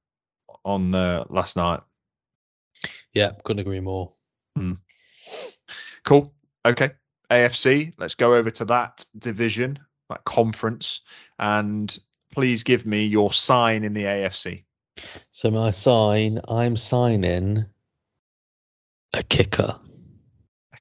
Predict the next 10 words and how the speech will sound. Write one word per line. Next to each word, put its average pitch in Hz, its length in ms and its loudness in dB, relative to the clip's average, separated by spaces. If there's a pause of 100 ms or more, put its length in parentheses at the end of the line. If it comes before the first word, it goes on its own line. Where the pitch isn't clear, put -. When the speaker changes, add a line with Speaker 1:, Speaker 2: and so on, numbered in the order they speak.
(120)
Speaker 1:
kicker? - 440 -16 (800)
Speaker 2:
I'm 101 160 2
signing 98 720 2 (720)
Brandon 98 840 2 (220)
McManus, 98 1200 -2 (280)
Speaker 1:
Whoa. 64 120 -10 (380)
Speaker 2:
who 107 100 2
is 98 160 0
the 95 100 -6
kicker 117 600 2